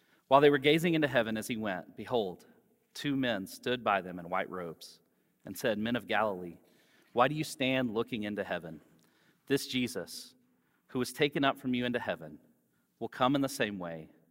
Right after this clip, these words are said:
as you saw him go into heaven.'" Let's pray together. Lord Jesus Christ, Son of God, have mercy on me, a sinner. Help us today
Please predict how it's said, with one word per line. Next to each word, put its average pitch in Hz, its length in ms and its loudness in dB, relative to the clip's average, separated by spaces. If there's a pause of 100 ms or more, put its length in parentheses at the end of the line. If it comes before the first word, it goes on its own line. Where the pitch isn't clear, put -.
(120)
as 90 160 -12
you 95 40 -12
saw 87 220 -4
him 85 80 -8
go 82 160 -10
into 80 160 -12
heaven.'" - 300 -12 (720)
Let's 107 100 -6
pray 95 160 -2
together. 87 300 -6 (2250)
Lord 151 200 6
Jesus 139 260 -6
Christ, - 560 0 (180)
Son - 260 -2
of 120 120 -4
God, 110 260 4
have 110 140 -6
mercy 120 340 -2
on 110 140 -2
me, 104 100 -4
a 101 60 -6
sinner. 85 420 -10 (1500)
Help 151 160 8
us 165 120 -4
today 127 480 4